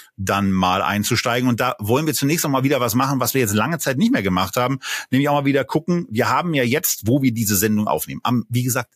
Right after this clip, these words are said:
zweiten August, also dem Tag vor der Zinsanpassung bei Scalable, ähm, nehmen wir diese Sendung auf. Wir aktualisieren deswegen auch hier mal, äh, noch mal die Kurse um neunzehn Uhr einundzwanzig, wo es ist. Es ist ja nicht der ganz optimale Zeitpunkt,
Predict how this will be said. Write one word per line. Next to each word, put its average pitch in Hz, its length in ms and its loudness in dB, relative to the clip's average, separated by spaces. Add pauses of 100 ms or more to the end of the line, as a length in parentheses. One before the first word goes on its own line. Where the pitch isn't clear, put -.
zweiten 131 560 -2
August, 82 400 -4
also 101 200 0
dem 113 340 0
Tag 113 260 -2 (340)
vor 135 460 0
der 107 380 -2
Zinsanpassung 101 800 0
bei 87 180 0
Scalable, 120 500 0 (380)
ähm, 120 580 0
nehmen 131 300 2
wir 135 80 2
diese 120 200 2
Sendung 117 300 2
auf. 117 300 2
Wir 120 120 2
aktualisieren 127 1080 0
deswegen 123 580 2
auch 107 180 0
hier 139 180 2
mal, 123 460 0
äh, 117 160 0
noch 113 140 0
mal 113 160 2
die 117 100 -2
Kurse 156 400 2
um 147 400 2
neunzehn 131 460 2
Uhr 117 80 2
einundzwanzig, 117 760 0
wo 113 120 4
es 110 40 2
ist. - 400 -2
Es 95 140 -2
ist 110 60 0
ja 123 100 0
nicht 120 180 -2
der 110 80 0
ganz 110 240 -4
optimale 110 640 0
Zeitpunkt, 127 640 -2